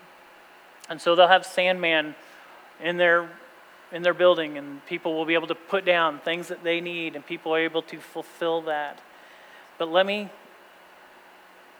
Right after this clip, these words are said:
let me state this this way. 'Cause there's a lot of people, we believe different things, and we'll read scripture and be like, "Oh, I see it this way, and I see it that way." But let me just state this.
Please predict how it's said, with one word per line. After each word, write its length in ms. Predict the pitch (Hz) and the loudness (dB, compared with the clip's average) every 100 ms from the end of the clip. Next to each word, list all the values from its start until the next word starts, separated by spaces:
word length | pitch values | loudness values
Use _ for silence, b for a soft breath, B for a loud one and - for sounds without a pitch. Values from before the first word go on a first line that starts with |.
| - - | -20 -14
let 120 | 175 | -6
me 80 | 196 | -6
state 400 | - 185 170 - | 0 0 0 -2
this 160 | 160 - | -8 -6
this 240 | 151 - | -8 -6
way. 280 | 147 135 139 - - - - B B B B | -6 -4 -6 -16 -20 -20 -20 B B B B
'Cause 100 | 220 | -2
there's 140 | 269 | 2
a 40 | 254 | 8
lot 140 | 214 | 8
of 60 | 190 | 6
people, 300 | 185 180 170 | -2 -2 -4
we 120 | 214 | -4
believe 360 | 202 196 196 | -4 -4 -4
different 320 | 175 170 175 - | -2 -2 -4 -4
things, 460 | 160 147 151 147 | -4 -4 -6 -10
and 120 | 165 | -6
we'll 160 | 165 190 | 0 0
read 240 | 180 190 | 0 -2
scripture 520 | - - 175 - 180 175 | -4 -2 -2 -2 -2 0
and 100 | 170 | 2
be 80 | |
like, 180 | 170 175 | 2 2
"Oh, 40 | 208 | 2
I 240 | 262 254 | 4 4
see 240 | 254 262 214 | 2 -2 -2
it 300 | 190 165 160 | -4 -6 -2
this 260 | 175 - | -2 -2
way, 260 | 165 160 170 | -2 0 0
and 80 | 170 | -2
I 120 | 180 | -4
see 220 | - 185 | -4 -8
it 200 | 180 - | -8 -4
that 240 | 160 151 | -2 -2
way." 300 | 170 151 151 156 B B B B B B B B B - - | -2 -2 -4 -8 B B B B B B B B B -8 -2
But 100 | 185 | 2
let 120 | 190 | 2
me 120 | 202 | 0
just 220 | 190 196 | -2 -4
state 320 | - 175 170 165 | -2 -4 -4 -4
this. 420 | 139 139 - | -8 -8 -12